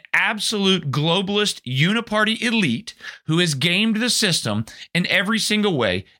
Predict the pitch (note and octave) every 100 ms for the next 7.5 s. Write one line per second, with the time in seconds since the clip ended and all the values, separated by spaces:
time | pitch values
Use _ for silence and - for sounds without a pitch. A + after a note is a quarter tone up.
0 | - E3+ D#3 G#3+ A3 E3+ F#3+ F3 - -
1 | D3+ C#3+ - D3 A3+ D#3+ C#3 - - D#3
2 | D3 - A#2+ D3+ G#3+ C4+ C#3+ G#2 G#2+ -
3 | - A#2+ D3 G3 - F#3+ F3+ A3 A#2 G#2
4 | - - _ - G#3+ C4 C#4+ B3 C#3+ -
5 | - - _ _ _ _ - F#3 F3 D3+
6 | F#3+ A3 A#3+ A#3+ F3 - G#3 A#3+ A#3+ G3+
7 | F#3+ A3 A#2 - G2